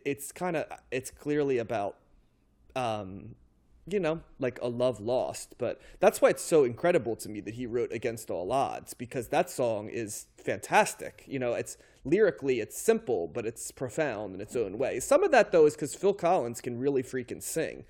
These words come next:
and he imbues that with a lot of emotion. And so that's kind of a, an incredible thing about Phil Collins. He can take kind of nonsense material and give it a little bit of heft, which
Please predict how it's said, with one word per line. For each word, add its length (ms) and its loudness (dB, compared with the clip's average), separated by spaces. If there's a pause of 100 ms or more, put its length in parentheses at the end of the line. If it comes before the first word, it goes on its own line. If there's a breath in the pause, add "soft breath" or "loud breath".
(240 loud breath)
and 120 -2
he 240 -4
imbues 540 -2
that 220 -4
with 140 -8
a 40 0
lot 240 0
of 120 -6
emotion. 580 -2 (280 loud breath)
And 140 -2
so 180 2
that's 420 4
kind 180 2
of 80 0
a, 60 -4 (260)
an 200 2
incredible 420 0
thing 200 -2
about 220 -4
Phil 140 -4
Collins. 300 -8
He 120 -12
can 180 -4
take 320 2
kind 180 -2
of 60 -4
nonsense 560 -4
material 720 -4 (220 soft breath)
and 200 -4
give 180 4
it 60 0
a 60 0
little 220 0
bit 140 -4
of 120 -8
heft, 420 -6
which 360 -8